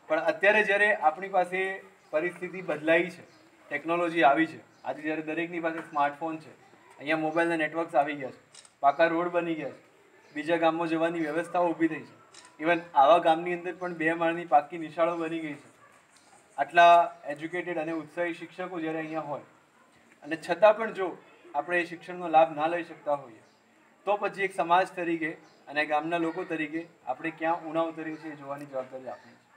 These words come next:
જે માણસો અથવા માતા પિતા પોતાના બાળકોને ઢોર ચરાવવા મોકલી દે છે, બકરીએ મોકલી દે છે, ખેતીમાં રોકી લે છે, એમના પાછળ એમની જે વિચારસરણી છે એ બહુ ટૂંકી છે.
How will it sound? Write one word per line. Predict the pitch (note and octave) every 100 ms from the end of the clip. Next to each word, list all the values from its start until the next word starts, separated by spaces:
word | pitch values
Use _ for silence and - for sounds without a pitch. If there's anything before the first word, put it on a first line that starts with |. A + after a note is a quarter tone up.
| _ _ - _ _ - - - - - _ _ _ _ _ C3+
જે | F3
માણસો | F#3+ F3+ F3+ G3+ G#3
અથવા | F#3+ F#3+
માતા | F3 D#3 F3
પિતા | F#3 F#3 F3
પોતાના | F3 D#3+ E3+
બાળકોને | E3+ D3 D#3+ E3+ E3+ E3+ E3+ E3+ - - -
ઢોર | D3 D#3+
ચરાવવા | D#3+ D#3+ E3 D#3+
મોકલી | D#3+ D3 D#3
દે | D#3+ D#3
છે, | D3+ D3+ _ _ -
બકરીએ | C#3 E3+ E3 F3
મોકલી | E3 D#3+ D#3+
દે | D#3+ D3+
છે, | - - _ _ _ _ -
ખેતીમાં | D3 D3 E3+ E3 E3+ E3 - -
રોકી | D3+ D3 E3
લે | E3
છે, | D#3 D3+ - - - _ - -
એમના | E3+ F#3+
પાછળ | F#3+ G3 A3 A3 -
એમની | D#3 F3+ G#3
જે | G#3
વિચારસરણી | F#3 F#3 G3+ G3 F#3+ F#3+ G3
છે | F3
એ | G#3
બહુ | F#3+ G3
ટૂંકી | G3+ E3 D#3+ C#3+
છે. | A2+ G#2+